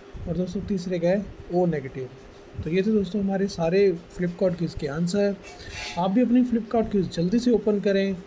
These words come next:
इसके आंसर को सबमिट करें और दोस्तों वीडियो को लाइक करें,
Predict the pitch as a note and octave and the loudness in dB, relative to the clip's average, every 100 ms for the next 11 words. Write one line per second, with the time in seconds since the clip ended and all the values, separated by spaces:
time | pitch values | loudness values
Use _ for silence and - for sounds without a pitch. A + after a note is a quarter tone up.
0 | - - - A#3+ A#3+ D4 A#3+ F3 F3 D#3+ | -18 -20 -6 -4 -2 0 0 0 0 -2
1 | D3 F#3+ G#3+ A3 G3 F#3 F#3+ F3+ - - | -2 2 2 2 2 2 0 -4 -12 -18
2 | - - F#3 A3+ A3 A#3+ A#3 E3 F3 G3 | -18 -8 0 0 2 2 2 2 2 2
3 | G3+ F3 D3 F3 A3 - G#3+ G3+ G3+ | 4 2 2 4 2 2 2 4 2